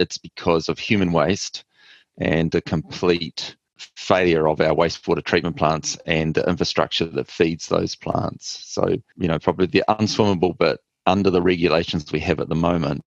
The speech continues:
it's about, uh, E. coli, which are a measure of fecal contamination. So it's about poo getting into the water, the potential for us then to get it,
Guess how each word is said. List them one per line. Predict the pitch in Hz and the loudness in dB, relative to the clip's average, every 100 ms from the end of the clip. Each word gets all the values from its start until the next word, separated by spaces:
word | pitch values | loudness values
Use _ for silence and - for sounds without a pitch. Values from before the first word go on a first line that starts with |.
| - - - | -20 -20 -6
it's | - - | -6 -6
about, | - 73 65 - - | 0 0 0 -4 -8
uh, | 78 78 76 76 - | -4 -2 -2 -4 -2
E. | 90 | -2
coli, | - 85 87 85 82 76 | 0 0 2 2 2 2
which | 78 - | 0 0
are | 80 | 0
a | |
measure | 82 85 80 | 2 0 0
of | 80 80 | -4 -6
fecal | - 92 - 80 | -2 0 0 -2
contamination. | 85 - 76 78 73 71 - - - | -2 -2 -2 0 -2 -4 -8 -8 -10
So | - 90 | -2 0
it's | - | 2
about | 117 117 - | 0 0 -4
poo | - 95 90 | -2 0 2
getting | 85 82 | 0 0
into | 82 82 | -2 -2
the | 85 | 0
water, | 87 98 95 95 90 - - - - | 2 2 2 -2 -10 -16 -20 -20 -8
the | - | -6
potential | 78 - 80 85 | -2 -2 0 -2
for | - 85 | 2 2
us | 82 - | 2 0
then | - 80 | 0 -2
to | - | -2
get | 85 82 | 0 0
it, | 69 | 0